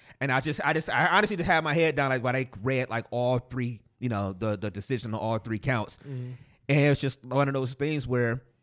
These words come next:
Speaker 1: it felt, it did feel like a weight coming off your shoulders. Not to saying that all problems are solved in this country, anything like that. It's far from that.
Speaker 2: Mm-hmm.
Speaker 1: But it just had this feeling of f-, like, finally, you know?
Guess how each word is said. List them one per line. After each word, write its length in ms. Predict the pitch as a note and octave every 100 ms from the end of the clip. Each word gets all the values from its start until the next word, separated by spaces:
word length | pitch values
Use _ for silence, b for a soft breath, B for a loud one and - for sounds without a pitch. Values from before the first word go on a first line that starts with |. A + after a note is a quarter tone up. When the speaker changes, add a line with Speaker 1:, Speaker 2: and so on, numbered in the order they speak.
| _ _ _ _ _ _ _ _ _ _ _ -
Speaker 1:
it 120 | C#3
felt, 480 | B2+ - - E3 E3+ -
it 180 | C#3+
did 220 | C#3+ A3 A#3+
feel 300 | - E3+ D3
like 180 | C#3
a 60 | B2+
weight 180 | A#2+ C3
coming 220 | C#3+ A#2+
off 140 | A2 -
your 80 |
shoulders. 360 | G2+ A2+ F#2+ -
Not 240 | C#3+ F3 -
to 40 |
saying 280 | - D3+ C3+
that 220 | B2+ - _ -
all 240 | B2 B2+
problems 480 | B2 B2 A#2 A#2 A2
are 180 | A2 G#2 -
solved 420 | - A2+ A2+ A2
in 60 | A2
this 160 | A2
country, 460 | - G#2+ - A2+ G#2+
anything 320 | G#2 G2 G#2
like 160 | G2+ F#2+
that. 60 |
It's 100 | A#2
far 300 | - C3 B2
from 200 | - A2
that. 320 | G#2+ B2 - -
Speaker 2:
Mm-hmm. 340 | B2 A2+ A#2+ B2+ G2+ C#3
Speaker 1:
But 160 | C#3+
it 180 | - C#3
just 220 | - D3+
had 240 | - D3+ C#3+
this 180 | B2 -
feeling 440 | - E3+ E3 C3
of 260 | A#2 G#2+ - -
f-, 380 | - - - -
like, 140 | - A#2+
finally, 760 | - - D#3 D#3+ A#2+ F#2 F#2+ - _ _ _ -
you 100 | B2+
know? 240 | B2 B2+